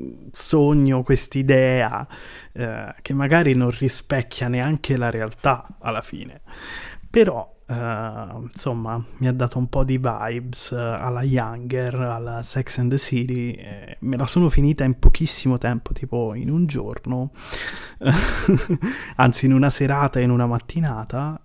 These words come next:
eh, durante un weekend. Quindi è una serie così che ti fa compagnia,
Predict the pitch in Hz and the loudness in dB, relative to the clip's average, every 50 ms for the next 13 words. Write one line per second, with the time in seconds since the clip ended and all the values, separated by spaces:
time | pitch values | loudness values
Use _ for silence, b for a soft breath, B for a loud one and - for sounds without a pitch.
0 | - - 120 107 110 107 - 131 127 120 - 107 120 117 - - 117 113 110 107 | -14 -14 -12 -12 -12 -12 -10 -10 -8 -8 -6 -6 -6 -6 -4 -6 -6 -6 -6 -6
1 | 110 131 143 160 165 - - - - 127 127 - 123 - 165 B B B B B | -6 -4 -4 -4 -4 -4 -6 -6 -6 -10 -10 -10 -8 -10 -10 B B B B B
2 | B B B B B B - - 185 180 143 127 127 131 117 123 123 123 120 - | B B B B B B -2 2 2 4 4 4 4 4 2 2 2 0 0 0
3 | 151 131 127 120 117 127 123 123 139 127 110 - - - - 117 - - 120 - | 0 2 0 0 0 0 0 0 0 -2 -2 -6 -10 -12 -12 -8 -6 -6 -4 -2
4 | - 120 - - 127 117 117 113 - 156 160 151 131 127 120 113 110 107 113 113 | -2 -4 -4 -4 -4 -4 -4 0 2 4 4 6 4 4 2 0 -2 -2 -4 -4
5 | 113 117 | -4 -6